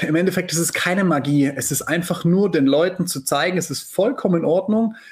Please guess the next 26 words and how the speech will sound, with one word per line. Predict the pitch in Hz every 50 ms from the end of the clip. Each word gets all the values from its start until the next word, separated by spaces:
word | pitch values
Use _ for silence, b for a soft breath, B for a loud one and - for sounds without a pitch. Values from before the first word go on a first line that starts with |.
| B B B
auf | - 135 135 -
deine | - 135 - 160 185 190 170 -
eigene | 135 143 165 160 180 170 -
Art | - 143 160 156 156
und | 135 127
Weise | 117 113 165 170 175
das | 165 151 143 -
zu | - - 131
machen. | 135 151 165 - - 147
Und | 151 147 139 - B B B B B B B B _ _ _ _ _ _
so | - 147 151 185 170
wie | 165 151 139
du | 143 165 190 226 254 294 320 269 - - _ _ _ _
äh, | 156 160 165 170
lieber | 170 175 170 175 165
Tolga, | - 180 175 170 175 175 165
der | 165 151 143 143 135 131
auch | 156 165 165
einen | 180 156
ganz | 151 151 160 147 -
schönen | - 160 147 135
Nachholbedarf | 139 143 156 - 175 165 156 160 156 156 160 156 -
hat | 160 - -
in | 139 135
Vertrieb, | - 151 117 - - - 175 185 180 180 B B B B B B B -
ähm, | 143 139 143 143 139 135 131 135 -